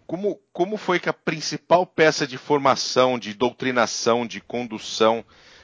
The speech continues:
de operação da Alemanha de Hitler foi capaz de ser tão dominada por um homem que, eh, apesar de ser carismático, era infinitamente inferior aos generais em questão de administração,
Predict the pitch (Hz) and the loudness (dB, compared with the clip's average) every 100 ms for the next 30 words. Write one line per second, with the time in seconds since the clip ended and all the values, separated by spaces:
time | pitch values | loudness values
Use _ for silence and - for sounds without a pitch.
0 | _ 107 - 131 120 - - 143 135 120 | _ -4 2 4 4 2 0 0 2 2
1 | 110 107 101 95 123 127 120 120 120 - | 2 -4 -6 -6 -6 -6 -8 -4 -4 0
2 | 120 123 120 123 - 131 160 160 _ _ | 0 0 -6 -8 -2 -2 -2 -12 _ _
3 | - _ _ _ 113 151 147 117 117 123 | -20 _ _ _ 2 2 2 2 6 6
4 | 131 117 - 135 120 113 117 117 107 - | 6 0 -4 -8 0 2 2 0 -8 -6
5 | 107 104 101 98 95 90 76 78 - 110 | -2 -2 -2 -2 -2 -2 -2 -4 -2 -2
6 | 101 117 110 - 117 - 120 113 95 98 | 4 4 2 -8 -8 0 0 2 -4 0
7 | 104 120 - - 135 123 131 123 _ _ | 2 0 -4 -6 0 4 4 2 _ _
8 | - - - 175 208 226 156 160 - 131 | -20 -20 -8 -4 -4 -2 -2 -2 2 2
9 | 127 139 143 - 135 117 117 123 104 120 | 2 -6 -10 -8 -6 -2 -2 -2 -4 -2
10 | 110 98 107 110 110 107 98 101 95 101 | 0 2 2 -2 -10 -12 -10 -10 -10 -12
11 | 95 87 87 - 90 98 | -12 -10 -10 -6 -4 -4